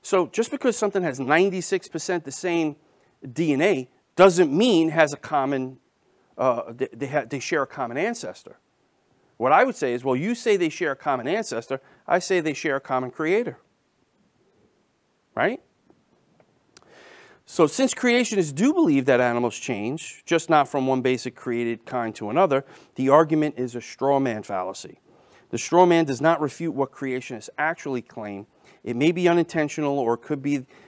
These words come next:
that a particular evolutionist simply misunderstands what a creationist is teaching. If the fallacy is deliberate,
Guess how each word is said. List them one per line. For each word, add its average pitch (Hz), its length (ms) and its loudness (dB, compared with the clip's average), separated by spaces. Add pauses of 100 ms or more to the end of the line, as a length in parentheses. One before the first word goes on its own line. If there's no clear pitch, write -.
(140)
that 127 120 4
a - 60 -4
particular 196 720 0
evolutionist 147 680 0
simply 147 320 -4
misunderstands 131 960 -4
what 117 140 -4
a 113 40 -8
creationist 107 640 -12
is 98 140 -16
teaching. - 420 -12 (580)
If - 140 -12
the 123 80 -8
fallacy 156 480 4
is 117 140 -4
deliberate, 135 680 4